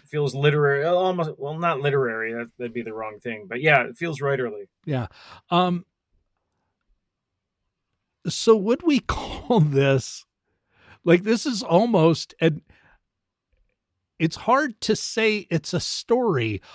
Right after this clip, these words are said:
Speaker 2: although I gotta admit, like, the, the act breaks make sense. It's like,
Speaker 1: Mm-hmm.
Speaker 2: yeah, this is, this is like, yeah, we're done with the setup. We're, we, and we have a weird kind of action now.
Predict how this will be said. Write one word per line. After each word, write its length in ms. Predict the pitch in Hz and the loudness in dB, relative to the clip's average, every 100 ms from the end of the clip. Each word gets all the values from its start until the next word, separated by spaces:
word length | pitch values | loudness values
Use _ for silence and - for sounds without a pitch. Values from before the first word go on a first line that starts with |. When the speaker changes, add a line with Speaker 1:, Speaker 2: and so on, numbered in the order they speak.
| - - | -4 0
Speaker 2:
although 260 | 208 233 | 4 4
I 80 | 226 | 4
gotta 260 | 190 233 370 | 0 0 2
admit, 520 | 220 165 202 104 - | 4 6 4 2 0
like, 180 | 147 - | 0 4
the, 180 | 180 180 | 2 2
the 220 | 147 214 - | -2 -8 0
act 420 | 175 247 - - | 2 2 -2 -4
breaks 540 | 214 151 156 - - 180 | 2 4 2 -2 -8 0
make 340 | 160 151 - | 2 2 0
sense. 720 | - - 254 233 - - - - _ - | -8 -2 0 0 -6 -16 -18 -20 _ -16
It's 140 | 170 | -2
like, 120 | 202 | -2
Speaker 1:
Mm-hmm. 160 | 175 135 | -2 -2
Speaker 2:
yeah, 200 | 220 269 | -2 0
this 260 | 160 175 - | 0 0 2
is, 300 | 214 190 - - - - | 2 0 -4 -20 -12 -6
this 100 | 302 | -2
is 180 | 262 | 0
like, 240 | 214 180 - | 2 2 2
yeah, 160 | 254 254 | 2 2
we're 240 | 123 226 | 4 2
done 300 | 262 202 202 | 4 4 4
with 200 | 202 175 | 4 0
the 60 | - | -2
setup. 460 | - 214 202 98 - _ _ _ _ | 0 2 2 0 -6 _ _ _ _
We're, 300 | 156 165 165 156 - _ - | 4 6 6 0 -12 _ 2
we, 160 | 185 220 | 2 4
and 180 | 185 196 | 4 4
we 260 | 220 208 170 _ _ - | 4 0 -4 _ _ -2
have 200 | 269 302 | 2 4
a 60 | |
weird 540 | 160 139 214 262 220 - | 2 2 2 2 -2 0
kind 280 | - 202 220 | 2 4 4
of 140 | 202 - - | 0 -2 -2
action 640 | 233 - - 180 143 123 | -2 0 0 2 4 4
now. 420 | 123 120 95 90 | 2 2 -2 -8